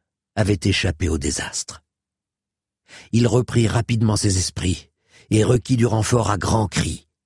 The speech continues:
Soulagée de l'entendre, la duchesse l'appela du haut des balcons restés en suspens. Levant la tête dans sa direction, le seigneur de Verre croisa le regard d'Edan,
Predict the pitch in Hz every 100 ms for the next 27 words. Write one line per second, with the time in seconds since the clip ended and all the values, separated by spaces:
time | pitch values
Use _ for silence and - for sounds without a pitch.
0 | _ _ _ _ _ _ _ _ _ _
1 | _ - 117 127 127 139 135 135 135 143
2 | 147 156 139 - _ _ _ 123 120 151
3 | - 147 - - 107 117 131 127 113 120
4 | 123 139 127 127 123 127 123 110 107 -
5 | 113 95 - - - - - _ _ _
6 | _ _ _ _ _ _ - - - 120
7 | 113 120 127 135 123 - 107 113 107 101
8 | 104 - 120 113 - _ _ _ _ _
9 | - 104 123 123 131 117 110 117 117 131
10 | 120 - _ _ _ - 123 120 110 110
11 | 98 92 95 87 78 76 76 69 -